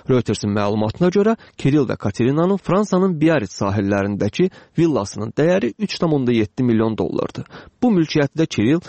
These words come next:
Timçenkodan alıb. Məqalədə deyilir ki, Katerina həm də elm sahəsində nailiyyətlər qazanır və Moskva Dövlət Universitetinin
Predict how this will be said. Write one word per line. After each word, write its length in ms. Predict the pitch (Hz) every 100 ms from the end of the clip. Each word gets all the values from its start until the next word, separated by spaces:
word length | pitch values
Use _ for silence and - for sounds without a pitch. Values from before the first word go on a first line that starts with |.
| -
Timçenkodan 560 | - 160 107 90 87 82
alıb. 320 | 90 - - _ -
Məqalədə 400 | 147 180 185 220 233
deyilir 320 | 107 110 123
ki, 140 | - -
Katerina 460 | 127 - 113 156 165 _ -
həm 160 | 202 226
də 140 | 247 -
elm 160 | 175 113
sahəsində 560 | - 95 95 98 123
nailiyyətlər 560 | 151 127 117 113 113 98
qazanır 400 | - - - - 123
və 60 |
Moskva 400 | 170 131 - 139
Dövlət 380 | 120 107 110 107
Universitetinin 560 | 98 104 - - 143